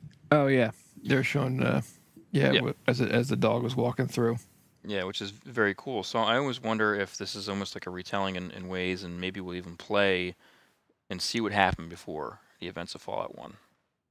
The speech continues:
Speaker 2: before the
Speaker 1: Oh.
Speaker 2: wasteland happens. So,
Speaker 1: Wa-
Speaker 2: uh,
Speaker 1: so wait, you mean this, you think it's gonna be a prequel?
Speaker 2: Well, it's called Fallout four, so I don't, I can't see how they can do that, but I can see how they can, uh,
Speaker 1: Well, they
Speaker 2: stitch
Speaker 1: could,
Speaker 2: in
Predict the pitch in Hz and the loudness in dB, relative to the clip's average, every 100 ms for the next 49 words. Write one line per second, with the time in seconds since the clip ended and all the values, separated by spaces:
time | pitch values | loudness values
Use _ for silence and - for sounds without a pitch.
0 | _ _ _ _ _ _ _ _ - - | _ _ _ _ _ _ _ _ -20 -8
1 | 95 147 107 - 82 80 78 - 76 78 | 2 4 4 -2 -6 -6 -6 -8 -12 -12
2 | 64 53 - - - - - - - - | -16 -14 -16 -16 -20 -20 -16 -14 -14 -14
3 | - - - - - - - 160 - - | -14 -14 -16 -18 -12 -6 2 2 4 4
4 | 160 156 127 156 131 127 151 147 135 123 | 6 4 4 6 6 6 6 6 4 2
5 | - 156 156 139 143 104 - 185 - 311 | 2 4 4 6 6 4 6 4 6 0
6 | - - - - - - - - - - | 0 -14 -18 -16 -16 -14 -16 -18 -20 -2
7 | 214 - 165 - 226 220 - 143 104 - | 0 2 -2 -2 0 0 4 6 6 4
8 | 160 113 123 139 113 113 165 147 113 107 | -2 0 0 0 0 -2 -2 -2 2 2
9 | 95 92 90 113 147 180 202 - 98 92 | 2 -4 -6 -6 -4 -4 -4 -2 -2 -2
10 | 101 160 139 113 101 - 92 90 87 85 | -4 -2 0 0 0 -4 -6 -2 -2 -2
11 | 87 - - - 175 165 - - 131 117 | -6 -14 -2 4 4 4 -2 -2 0 0
12 | 92 | 0